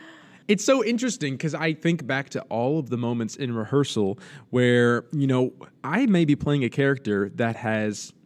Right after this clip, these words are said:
ten lines, but the backstory, the work that you do to really, uh, give depth and richness to your character, there's so much that is discussed that is not explicitly on stage.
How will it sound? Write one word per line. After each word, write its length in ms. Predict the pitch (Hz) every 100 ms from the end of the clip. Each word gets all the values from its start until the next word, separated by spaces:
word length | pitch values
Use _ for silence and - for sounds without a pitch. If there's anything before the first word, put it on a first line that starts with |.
| _ -
ten 380 | 147 151 170
lines, 640 | 127 117 117 92 82 - - - - 123
but 520 | 156 202 113 - - _ _ _ _
the 460 | 127 120 131 120 110 -
backstory, 680 | 113 139 - - 107 92 95
the 120 | 113
work 340 | 110 135 151 127
that 300 | 123 120 117
you 180 | 123 120
do 240 | 127 123
to 120 | 113 104
really, 760 | 123 143 170 160 131 110 - -
uh, 220 | 104 92 - _ _ _ -
give 300 | 131 95 92
depth 380 | 135 127 - -
and 180 | 110 107
richness 440 | 151 147 127 -
to 120 | 135
your 180 | 117 110
character, 560 | - 131 147 - 101 95
there's 200 | 110 -
so 420 | - 143 175 175
much 420 | 156 135 98 -
that 120 | 117
is 100 | 113
discussed 460 | 117 - 123 107 -
that 120 | 98
is 140 | 87
not 480 | 104 104 107 117 - - _ _ -
explicitly 720 | 123 - 135 123 127 117 113 -
on 320 | 110 113 110
stage. 640 | 104 - 117 107 90 -